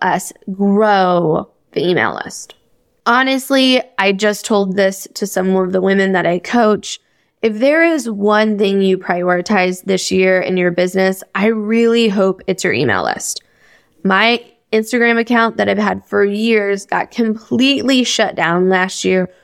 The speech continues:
for absolutely no reason, and I went days without knowing whether or not I was going to get it back. I know that there is a lot of pressure and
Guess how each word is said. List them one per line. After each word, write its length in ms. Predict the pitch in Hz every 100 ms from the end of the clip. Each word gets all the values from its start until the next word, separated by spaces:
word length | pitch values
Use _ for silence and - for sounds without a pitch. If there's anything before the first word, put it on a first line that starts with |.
| _ _ _
for 260 | 233 226 -
absolutely 760 | 214 247 254 254 247 214 208
no 220 | 190 180 175
reason, 480 | 180 175 180 202
and 220 | 202 190 185
I 100 | 185
went 400 | 190 180 180 -
days 380 | 196 202 233
without 280 | 226 214 180
knowing 300 | 175 175 180
whether 320 | 180 175 170
or 60 | 170
not 200 | 156 -
I 100 | 170
was 120 | 160
going 200 | 175 165
to 60 | 151
get 140 | -
it 80 | 156
back. 380 | - - - _ _ _ _ _ _ _ _ -
I 120 | 208
know 260 | 233 240 247
that 160 | 262
there 180 | 240 233
is 420 | - 202 202 196 -
a 180 | 208 202
lot 440 | 190 180 165 - -
of 680 | - 180 180 175 175 175 - _ _ _ _ _ _ _ -
pressure 960 | 196 180 190 - 294 294 285 285 285 262 -
and 520 | 180 175 170 170